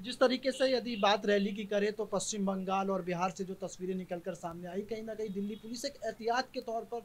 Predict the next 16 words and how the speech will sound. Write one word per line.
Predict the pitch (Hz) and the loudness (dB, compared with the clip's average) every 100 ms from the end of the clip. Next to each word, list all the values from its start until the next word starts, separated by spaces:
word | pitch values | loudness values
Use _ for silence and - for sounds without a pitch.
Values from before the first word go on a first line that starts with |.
| - | -4
तो | 233 | -2
नहीं | 269 | -2
देख | 247 233 | -2 -4
रही | 240 233 | -4 -4
इसे | 240 233 | -4 -6
कि | 247 233 - - - 196 | -8 -14 -18 -20 -8 0
मना | 202 208 | 2 2
कर | 202 202 | 2 0
देते | 190 185 196 | 0 0 0
हैं, | 185 190 | 0 -2
अभी | 185 185 | -2 -2
माहौल | 175 175 | -2 -4
भी | 170 170 | -4 -4
ठीक | 170 160 | -4 -6
नहीं | 135 | -10
है? | 127 | -14